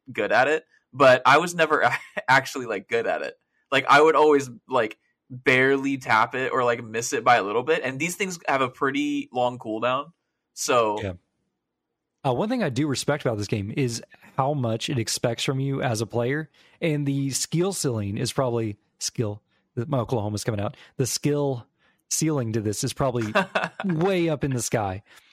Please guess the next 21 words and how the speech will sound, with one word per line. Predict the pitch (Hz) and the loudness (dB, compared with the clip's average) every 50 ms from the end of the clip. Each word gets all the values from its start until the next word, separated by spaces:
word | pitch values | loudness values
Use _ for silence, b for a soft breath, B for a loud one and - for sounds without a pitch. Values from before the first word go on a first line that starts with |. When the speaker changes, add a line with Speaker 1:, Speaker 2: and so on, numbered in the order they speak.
| b b b - | b b b -4
Speaker 2:
because | 143 127 123 147 | -2 0 0 0
I | 175 | 0
can | 180 190 | -2 -2
assume, | 170 143 180 170 151 143 - - - | -2 -2 -2 -2 -2 -4 -6 -6 -4
like, | 143 120 107 135 135 _ | -4 -4 -4 -6 -10 _
people | - 175 196 190 | -4 -4 -4 -2
playing | 180 - 208 202 190 | -2 -2 -2 0 0
this | 190 180 - | -2 -4 -4
can | - | -2
probably | - 151 139 139 | -2 0 0 0
get | 127 131 131 | -2 -2 -2
insanely | - 151 131 110 - - - 156 143 135 135 131 127 123 | -2 -2 -4 -2 -4 -4 -2 -2 -2 -2 -2 -2 -2 -2
good | 117 113 107 101 98 95 - b b b b b b b | -2 -2 -2 -2 -4 -6 -10 b b b b b b b
at | b 131 117 113 - - - - - _ _ _ _ _ _ _ _ _ _ - | b -2 -2 -4 -8 -14 -20 -20 -20 _ _ _ _ _ _ _ _ _ _ -4
just | - 120 - - - _ _ _ _ _ - 135 | -4 -4 -4 -6 -10 _ _ _ _ _ -8 -4
being | 117 131 127 127 | -4 -2 -2 0
good | 117 131 123 | 0 0 -2
at | 123 | -2
juggling | 110 120 127 123 127 127 120 117 | -2 -2 -2 0 0 -2 -2 0
the | 110 | 0
ball. | 120 123 117 107 | 0 0 -2 -2